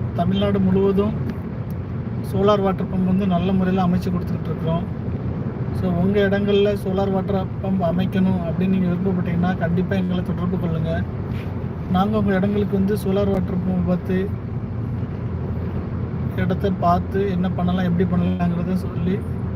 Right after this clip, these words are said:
அதுக்கப்புறம் நம்ம வந்து சோலார் வாட்டர் பம்ப் நல்ல முறையில அமைச்சு கொடுத்துட்டு இருக்கிறோம். So, உங்க இடங்கள்ல சோலார் வாட்டர் பம்ப் அமைக்கணும்னா எங்களை கூப்பிடுங்க. இல்ல உங்களுக்கு வந்து ஸ்-, YouTube-ல இருக்காரு,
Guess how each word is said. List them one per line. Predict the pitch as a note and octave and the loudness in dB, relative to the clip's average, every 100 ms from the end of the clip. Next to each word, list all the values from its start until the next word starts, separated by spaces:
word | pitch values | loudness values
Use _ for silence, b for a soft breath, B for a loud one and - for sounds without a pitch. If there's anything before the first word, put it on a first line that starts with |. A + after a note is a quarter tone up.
| - - | -6 -4
அதுக்கப்புறம் | E3 F3 - - F3 G3+ G#3+ | -2 -2 -2 -2 -2 0 2
நம்ம | G3+ F3+ | 2 2
வந்து | G3+ G3 | 2 2
சோலார் | F#3 F#3+ | 2 2
வாட்டர் | F#3 F3 | 0 0
பம்ப் | G3 F#3+ | 0 2
நல்ல | F3 F3+ | 2 2
முறையில | F3+ F#3 E3+ | 2 2 2
அமைச்சு | F3+ G3 | 2 2
கொடுத்துட்டு | E3+ E3 D#3 D3+ | 0 -2 -2 -4
இருக்கிறோம். | D3 D#3 E3+ - - - - - - - - - - - - - - - G2+ | -2 -4 -4 -6 -6 -6 -4 -6 -6 -6 -6 -8 -2 0 0 -2 -2 0 2
So, | - | 2
உங்க | - F#3+ F#3+ G3+ G3 | 0 0 2 4 2
இடங்கள்ல | G#3 G#3 G#3+ G3+ | 2 0 2 2
சோலார் | G3 G#3 G3 | 2 0 0
வாட்டர் | F#3+ F#3+ | -2 -2
பம்ப் | G3+ F3+ | -2 0
அமைக்கணும்னா | F#3 F#3 G3 G3 | -2 -2 -2 -2
எங்களை | A3+ F#3+ | -2 -2
கூப்பிடுங்க. | F#3 F#3 F3 E3+ F3 F#3+ - - - - - - - - - | 0 0 0 2 0 -2 -4 -6 -6 -8 -6 -6 -6 -4 -4
இல்ல | G3 G#3 G#3+ | 0 2 4
உங்களுக்கு | G#3 G3+ - G3+ | 2 0 -2 -2
வந்து | G3+ A3+ | 0 0
ஸ்-, | - - - - - - G3 G3 F#3+ | -2 -4 -4 -4 -4 -2 -2 0 0
YouTube-ல | G#3 G#3 G3+ F3 | 0 0 -2 -2
இருக்காரு, | F3+ - F3 E3+ | -2 -2 -2 -2